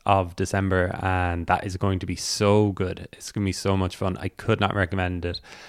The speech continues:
enough. And they're going to be supporting Junior Brother, who is headlining Whelan's on December twelfth. So a couple of great Merry Wallopers gigs to catch, a couple of fine T P M shows. Alas, I only got to spend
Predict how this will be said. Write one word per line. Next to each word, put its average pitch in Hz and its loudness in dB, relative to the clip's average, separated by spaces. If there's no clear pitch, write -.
enough. 90 -2
And 90 0
they're 95 0
going 98 0
to 87 -8
be 98 -2
supporting 90 -2
Junior 120 4
Brother, 87 4
who 110 2
is 92 -2
headlining 95 2
Whelan's 92 2
on 92 2
December 107 6
twelfth. - -4
So - 2
a 107 4
couple 113 4
of 85 0
great 95 0
Merry 95 2
Wallopers 92 0
gigs 92 -6
to - -14
catch, 92 0
a - -10
couple 95 -2
of 85 -2
fine 92 0
T 104 -6
P 95 0
M 92 2
shows. 90 0
Alas, 131 2
I 156 6
only 151 4
got 135 0
to 123 2
spend 110 2